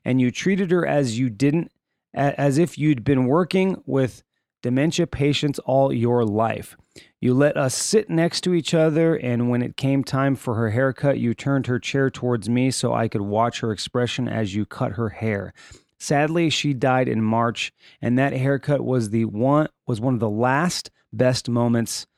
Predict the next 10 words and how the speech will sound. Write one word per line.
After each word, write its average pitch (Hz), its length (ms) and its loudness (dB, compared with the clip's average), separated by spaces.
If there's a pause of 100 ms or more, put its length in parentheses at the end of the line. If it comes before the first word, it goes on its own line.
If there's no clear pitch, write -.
(320)
of 104 180 -4
her 117 140 0
life." 113 260 -2
Oh 165 40 -4
my 170 120 -4
God, - 180 -6
that's, - 220 -8 (420)
that's 117 160 -4
pretty 107 200 -8
sad. 101 220 -10